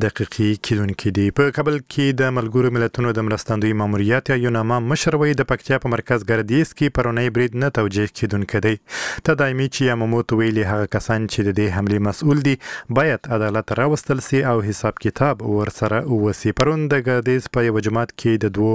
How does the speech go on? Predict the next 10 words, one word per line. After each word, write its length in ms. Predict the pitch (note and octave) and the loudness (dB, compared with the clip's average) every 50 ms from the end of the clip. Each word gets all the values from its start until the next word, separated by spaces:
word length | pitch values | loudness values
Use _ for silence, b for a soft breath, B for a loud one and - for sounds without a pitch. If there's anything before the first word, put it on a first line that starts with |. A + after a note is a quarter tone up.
| G2+ E2+ | 0 -2
حمله 320 | G#2+ G#2 G2+ G2+ G2 G#2 G2 - - | -2 -2 -2 -2 -2 -2 -2 0 0
کوونکو 400 | G#2+ B2+ D#3 D#3 - - D#3 D3+ - - C3+ | 2 2 2 0 2 2 2 2 2 0 -2
په 80 | A#2+ B2+ | 0 0
برید 160 | B2+ B2+ - _ | -2 -2 -2 _
کې 140 | - C3+ C3 B2 B B B B B B B B B2 | -2 0 0 0 B B B B B B B B 0
نږدې 300 | A#2 A2+ A2 G#2 A2 B2 A#2+ G#2+ F#2+ - | 2 2 2 2 2 2 0 0 0 0
دېرش 220 | C#3+ D#3+ - - - - | 0 0 0 -2 -2 -2
کسان 340 | G#2 - - A#2 A2 A2 A2+ - C#3 | -4 -2 -2 -2 -2 -2 -4 -2 0
ووژل 340 | C3+ A#2+ G#2+ G2+ F#2 G#2 G2 - - | 2 2 2 0 0 -2 -4 -2 -2
سول. 180 | - G#2 G2+ | -2 0 0